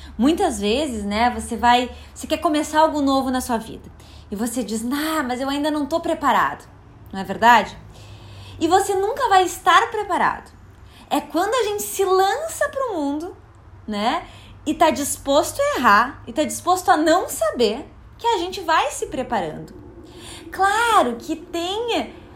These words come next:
algumas coisas que você pode fazer pra te dar uma segurança, né? E, e tudo bem. Então, "Ah, esse curso aqui vai me deixar mais seguro pra eu começar, ah, iniciar esse trabalho com pessoas mais próximas,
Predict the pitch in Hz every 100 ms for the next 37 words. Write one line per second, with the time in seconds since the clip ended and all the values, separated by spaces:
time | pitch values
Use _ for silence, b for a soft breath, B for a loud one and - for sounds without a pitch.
0 | B - 571 679 679 370 392 480 466 480
1 | 466 - 339 403 440 - 311 220 262 320
2 | 311 277 - 247 269 285 294 - 247 254
3 | 214 165 - - - - - - 170 202
4 | 277 - B B B B B B B -
5 | 196 202 208 220 247 - 330 311 285 339
6 | 285 170 185 247 254 285 262 247 - 285
7 | - 285 269 277 254 247 247 269 247 233
8 | 233 233 254 233 214 233 196 156 - 220
9 | 240 240 - B B B - 214 226 247
10 | 262 - 302 294 277 269 247 214 247 247
11 | 233 233 - 240 254 247 269 240 240 233
12 | - 240 262 254 - 226 190 -